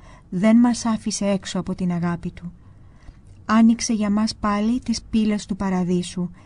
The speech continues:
επεσχάτων των χρόνων, και φανερώθη εν σαρκή. Με τη Θεία Σάρκωση του μονογενούς Υιού του Θεού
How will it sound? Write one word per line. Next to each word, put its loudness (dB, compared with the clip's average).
επεσχάτων -4
των -2
χρόνων, -2
και 0
φανερώθη 0
εν 0
σαρκή. -6
Με -2
τη 2
Θεία 2
Σάρκωση 0
του -4
μονογενούς 2
Υιού 0
του -6
Θεού -4